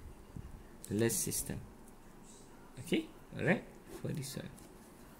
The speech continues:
for the second, uh, example. Okay, how about this one? Okay, Y T equal to X two T plus four. Okay, same thing,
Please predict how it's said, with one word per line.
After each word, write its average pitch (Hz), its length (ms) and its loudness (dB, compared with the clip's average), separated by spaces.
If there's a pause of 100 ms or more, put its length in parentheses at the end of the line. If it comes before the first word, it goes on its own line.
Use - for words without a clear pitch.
(440)
for 117 200 6
the 110 100 4
second, 117 540 4 (120)
uh, - 140 -4
example. 98 580 0 (680)
Okay, 101 80 6
how 143 160 10
about 165 240 8
this 208 160 8
one? 269 160 8 (880)
Okay, 185 320 6 (400)
Y 139 240 12
T 190 240 8
equal 170 320 8
to - 160 4
X 202 320 10
two 208 160 10
T 220 480 8 (320)
plus 170 320 10
four. 269 240 10 (560)
Okay, 208 320 8 (160)
same 208 240 12
thing, 233 320 10